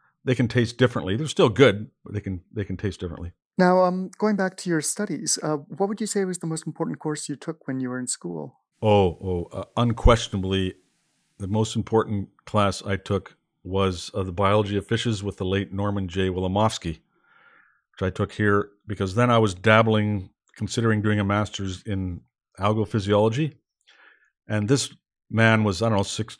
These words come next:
Speaker 1: probably my age, sixty-three, sixty-four, and he was so nuts about fishes. And I can remember him, s-, we were on a field trip in Stanley Park at two in the morning,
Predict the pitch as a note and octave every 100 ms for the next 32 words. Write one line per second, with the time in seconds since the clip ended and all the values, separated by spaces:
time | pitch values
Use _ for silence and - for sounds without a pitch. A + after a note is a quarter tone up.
0 | D#3 A2 A#2+ G2 G#2 G2+ G2 G#2+ - F2+
1 | G#2 F#2 G2 G2 - G2+ G2 G#2+ G2+ G2
2 | - C3 C3+ B2+ - G#2 G#2 - G#2 F2+
3 | E2 - _ _ _ _ _ _ G#2 G#2
4 | G#2+ A2 G#2 A2 C#3+ B2+ A#2 G#2 - -
5 | A2 A2 G2+ B2+ C#3 B2 A#2+ A#2 G2 -
6 | A2+ A#2+ A#2+ A#2 G#2 G2+ - - F#2+ -
7 | B2 B2 A#2 G#2+ G#2 G2+ G2